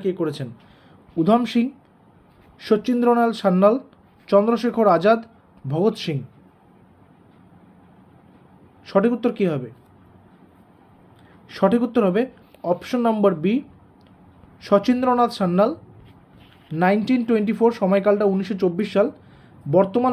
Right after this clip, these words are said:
বাংলাদেশের ভোলাগঞ্জে, ঠিক আছে, বাংলাদেশের ভোলাগঞ্জ, এটা মনে রাখবে, জায়গাটা মনে রাখবে। মানে সেই সময় তো ব্রিটিশ ইন্ডিয়ায় ছিল,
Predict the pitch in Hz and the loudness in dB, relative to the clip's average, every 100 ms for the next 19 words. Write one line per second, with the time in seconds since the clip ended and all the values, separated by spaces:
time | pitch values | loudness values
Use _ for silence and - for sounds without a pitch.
0 | 180 175 190 214 220 247 143 151 226 220 | 0 0 2 0 -2 -2 0 4 4 4
1 | 196 139 123 - - - 202 254 254 160 | -2 -4 -8 -12 -20 -10 -2 -2 -2 -6
2 | 139 160 190 202 208 247 - - _ - | -4 0 2 2 0 -2 -4 -10 _ -20
3 | - - - - - - 131 175 202 175 | -20 -20 -20 -20 -18 -12 0 4 4 4
4 | 151 123 - - - 180 202 214 220 202 | -2 -6 -14 -20 -8 -2 0 0 0 0
5 | 175 170 196 196 190 175 143 214 - - | 0 0 0 0 0 -2 -2 -4 -6 -18
6 | - - - - 190 220 240 240 269 285 | -20 -20 -20 -4 -2 2 2 2 0 0
7 | 269 233 262 262 254 254 254 | 0 0 -2 -2 2 2 2